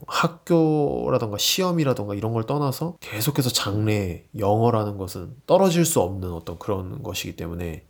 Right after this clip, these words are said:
Speaker 2: 음.
Speaker 1: 한국에서는 꽤 어릴 때부터 이제 영어 교육에 투자를 많이 하는 편인 것 같아요.
Speaker 2: 아, そうですか。
Speaker 1: 음.
Speaker 2: 結構韓国では幼い頃から英語教育を教えている傾向があると。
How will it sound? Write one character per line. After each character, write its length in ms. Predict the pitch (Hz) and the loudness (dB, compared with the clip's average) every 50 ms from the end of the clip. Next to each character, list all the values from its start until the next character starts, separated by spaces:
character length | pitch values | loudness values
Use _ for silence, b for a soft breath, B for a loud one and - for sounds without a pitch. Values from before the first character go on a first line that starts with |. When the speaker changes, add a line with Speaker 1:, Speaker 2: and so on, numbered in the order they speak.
| _ | _
Speaker 2:
음. 60 | - 92 | -14 -10
Speaker 1:
한국에서는 920 | 92 185 175 175 175 175 160 165 160 135 160 156 151 160 160 143 120 113 - | -6 -4 -2 0 0 2 2 2 2 2 2 2 2 4 2 2 0 -2 -2
꽤 180 | - - - 104 | -2 0 2 4
어릴 500 | 98 98 87 95 110 120 156 185 185 185 | 4 4 6 6 6 6 6 4 4 2
때부터 320 | 180 160 143 143 - 117 | 0 0 0 -2 -4 -6
이제 160 | 101 92 101 | -4 -4 -2
영어 500 | 98 98 101 104 107 104 101 101 98 92 92 | -2 -2 -2 0 0 0 0 0 -2 -4 -4
교육에 400 | - - 101 98 95 90 98 90 | -4 -4 -2 -2 -2 -2 -4 -4
투자를 360 | 92 - - 165 165 156 139 | -6 -6 -2 0 2 2 4
많이 220 | 110 92 85 90 90 | 2 0 -2 -2 -4
하는 320 | 87 - 120 120 110 104 | -4 -2 -2 -2 -2 -4
편인 300 | - - - 131 135 131 | -4 -4 -2 -2 -2 -2
것 80 | 117 107 | -2 -4
같아요. 420 | 90 87 - - 87 - - - - - | -6 -6 -8 -6 -6 -6 -6 -8 -12 -10
Speaker 2:
아, 300 | 190 233 247 127 131 127 | -6 -4 -2 -2 -2 -2
そうですか。 440 | 117 143 135 117 90 - - - 101 | -2 -2 -2 -2 -4 -6 -8 -10 -10
Speaker 1:
음. 80 | 82 - _ - | -10 -12 _ -8
Speaker 2:
結 180 | - 147 - | -8 -6 -4
構 140 | - 139 120 | -2 -4 -2
韓 180 | - 123 107 135 | -2 -2 -4 -4
国 200 | - 117 110 123 | -4 -4 -2 0
で 100 | 127 135 | 2 4
は 340 | 151 165 156 127 85 - - | 4 4 4 2 0 -2 -6
幼 340 | 113 117 - 180 170 170 170 | -6 -4 -2 0 2 2 0
い 60 | 160 | 0
頃 220 | - 160 139 143 | 0 0 0 0
か 160 | 139 - 143 | 2 2 2
ら 220 | 156 175 170 127 82 | 4 4 2 2 0
英 180 | 90 120 135 | 0 0 0
語 140 | 135 131 135 | 0 -2 -2
教 180 | 113 - 156 143 | -2 0 0 0
育 180 | 127 - - | 0 -2 -6
を 160 | 64 64 87 107 | -8 -8 -8 -6
教 200 | - - 131 135 | -6 -4 -4 -4
え 60 | 127 | -4
て 120 | - 120 | -2 -2
い 140 | 120 113 110 | -2 -2 -2
る 240 | 101 101 98 87 - | -2 -4 -6 -8 -8
傾 180 | - - 120 110 | -8 -8 -8 -6
向 160 | - 110 104 | -4 -4 -4
が 120 | 98 101 | -4 -4
あ 60 | 98 87 | -6 -6
る 80 | 80 | -8
と。 160 | - - - | -12 -14 -12